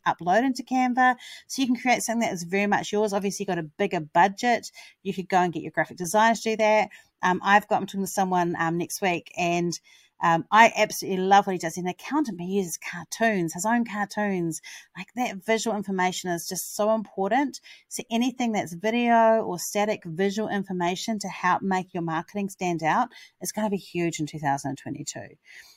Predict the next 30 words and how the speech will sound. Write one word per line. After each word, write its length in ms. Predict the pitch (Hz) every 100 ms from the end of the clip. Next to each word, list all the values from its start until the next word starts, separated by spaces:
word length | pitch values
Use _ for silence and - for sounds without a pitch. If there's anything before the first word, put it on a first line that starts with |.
| -
So 160 | -
we've 220 | 196 202 196
got, 400 | 196 185 - -
you 60 |
know, 140 | 175 160
chatbot 320 | - 175 -
marketing, 500 | 214 233 233 226 214
content 360 | - 208 208
marketing. 440 | 190 196 190 190 190
We've 100 | 175
got 120 | -
the 60 | 160
things 240 | - 175
we 60 | -
talked 140 | 156
about 220 | 165 147
before, 540 | - - - 202 202 202 -
email 680 | 185 185 185 185 180 180 180 - - _
and, 380 | 175 165 156 160 156
um, 300 | - 160 165
short 280 | 170 - 135
form 160 | - 175
video 300 | 180 175 165
and 100 | 165
live 200 | 160 151
shopping. 600 | - 220 214 226 220 202 _ _ _ _ _ - -
Um, 240 | 196 196 190 - - -
and 160 | 233 233
then 180 | 240
obviously 760 | 226 226 233 233 - 220 208